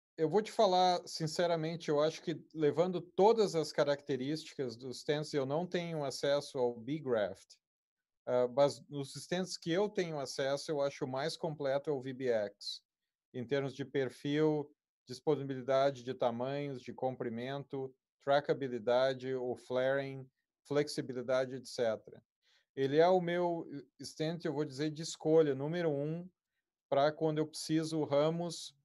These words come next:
com diâmetro maior, que são as mesentéricas,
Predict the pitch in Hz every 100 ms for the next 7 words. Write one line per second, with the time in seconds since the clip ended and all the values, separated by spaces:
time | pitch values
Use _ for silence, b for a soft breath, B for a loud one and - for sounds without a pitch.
0 | - 151 135 143 160 156 156 139 135 123
1 | 131 160 196 _ - 143 131 120 123 131
2 | 127 127 123 131 156 165 180 180 -